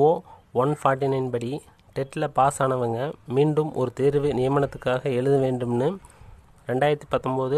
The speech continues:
டெட் நோட்டிஃபிகேஷனில் மென்ஷன் பண்ணியிருக்காங்க. டெட்டில் பாஸ் ஆன மேக்ஸிமம் கேண்டிடேட்ஸ் நியமன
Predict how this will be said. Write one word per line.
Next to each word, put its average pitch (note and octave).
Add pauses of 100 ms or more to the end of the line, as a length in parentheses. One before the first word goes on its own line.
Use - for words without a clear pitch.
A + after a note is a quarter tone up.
(160)
டெட் C#3+
நோட்டிஃபிகேஷனில் C3
மென்ஷன் B2+
பண்ணியிருக்காங்க. A2 (1300)
டெட்டில் G3 (260)
பாஸ் C#3+
ஆன D3 (100)
மேக்ஸிமம் D#3+
கேண்டிடேட்ஸ் C3 (420)
நியமன D#3+